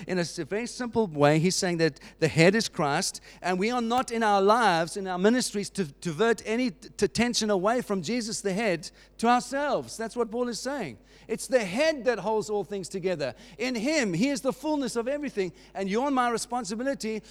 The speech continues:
is to point people towards the head, to Jesus.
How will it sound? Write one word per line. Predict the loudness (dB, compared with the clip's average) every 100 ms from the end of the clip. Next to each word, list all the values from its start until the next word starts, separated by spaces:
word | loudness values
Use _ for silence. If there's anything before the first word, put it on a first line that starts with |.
| -12
is | -10 -10
to | -6
point | -2 0 0
people | 0 0
towards | -2 0 2 4
the | 4
head, | 4 2 -4 -14 _ _ _ _
to | -6
Jesus. | 2 6 6 4 -2 -8